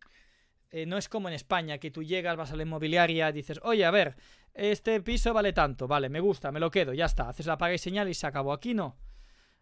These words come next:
Aquí es mucho más complicado. Aquí no basta con que te interese, tienes que aplicar, es como una entrevista de trabajo. Quiero decir, es una cosa muy curiosa, o sea, hay muy pocos pisos, mucha gente que demanda, pero los precios tampoco suben en exceso, o sea, que podrían subirlo y coger al,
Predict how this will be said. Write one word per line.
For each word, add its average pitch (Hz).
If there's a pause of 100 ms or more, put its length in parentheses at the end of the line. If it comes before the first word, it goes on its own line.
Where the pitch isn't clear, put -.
Aquí 175
es 185
mucho 202
más 170
complicado. 147
Aquí 156
no 202
basta 196
con 185
que 175
te 156
interese, 165
tienes 175
que 180
aplicar, 156
es 139
como 175
una 170
entrevista 165
de 156
trabajo. 151
Quiero 139
decir, 151 (640)
es 170
una 226
cosa 220
muy 214
curiosa, 196
o 131
sea, 151
hay 160
muy 185
pocos 208
pisos, 220
mucha 190
gente 185
que 180
demanda, 208
pero 175
los 165
precios 196
tampoco 180 (380)
suben 185
en 170
exceso, 214
o -
sea, 143
que -
podrían 151
subirlo 156
y 135
coger 160
al, 147